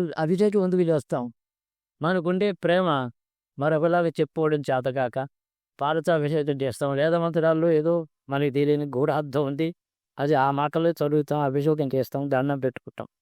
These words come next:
This other way. ఇంకో మార్గం లేక. అందుకని నేను ఇది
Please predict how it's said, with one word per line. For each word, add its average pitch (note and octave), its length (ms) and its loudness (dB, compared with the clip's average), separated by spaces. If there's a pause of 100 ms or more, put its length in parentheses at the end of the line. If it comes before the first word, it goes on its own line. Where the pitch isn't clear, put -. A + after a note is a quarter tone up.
(520)
This C#3+ 180 -4
other D#3 300 -8
way. A2+ 120 -14 (220)
ఇంకో D#3 180 -4
మార్గం D3+ 380 -2
లేక. C3 220 -2 (2250)
అందుకని C#3+ 500 0 (560)
నేను F3+ 220 4
ఇది D#3+ 180 2